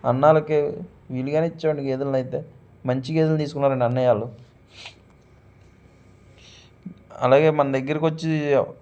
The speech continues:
గేదెలు పర్చేజ్ చేయొచ్చండి. వచ్చి మీకు నచ్చితేనే తీసుకొచ్చండి. ఎవరు ఇబ్బంది పెట్టేది ఉండరు, థర్డ్ పర్సన్ ఉండరు. మనకి గేదెలన్నీ కూడా బాగుంది, మంచి గేదెలు ఉంటాయి, నెంబర్ వన్ క్వాలిటీ గేదెలు ఉంటాయండి.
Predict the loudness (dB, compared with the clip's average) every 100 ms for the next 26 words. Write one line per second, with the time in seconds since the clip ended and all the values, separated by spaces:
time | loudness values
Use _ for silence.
0 | -6 -2 -2 2 0 0 -4 -2 -2 -2
1 | -4 -2 -2 -4 -10 -20 _ _ -6 -4
2 | -2 0 0 0 0 0 0 0 0 2
3 | 4 6 6 2 0 0 0 -2 0 2
4 | 2 4 4 4 2 0 0 -4 -2 -2
5 | -2 -12 -20 _ _ _ _ -4 0 0
6 | 0 -4 -10 _ _ _ _ -10 0 2
7 | 4 2 2 2 4 4 4 -2 -2 -2
8 | -6 -8 -2 0 0 -2 -4 0 0 2
9 | 4 4 4 -2 -2 -2 -4 -4 -6